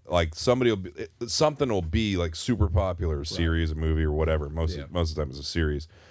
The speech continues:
Speaker 1: "Oh, man, this is so amazing." Everybody's, like, head over heels for it.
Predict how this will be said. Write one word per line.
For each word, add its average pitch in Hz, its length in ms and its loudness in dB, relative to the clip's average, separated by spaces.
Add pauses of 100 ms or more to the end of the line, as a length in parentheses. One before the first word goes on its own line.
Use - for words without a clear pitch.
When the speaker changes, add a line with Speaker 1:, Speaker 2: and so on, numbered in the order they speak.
(200)
Speaker 1:
"Oh, 160 300 2
man, 160 340 -4
this 143 160 -6
is 139 120 -4
so 165 180 2
amazing." 151 500 -2
Everybody's, 135 400 -2
like, 87 180 -2 (380)
head 160 140 2
over 117 140 2
heels 135 360 2
for 82 280 0
it. 78 80 -4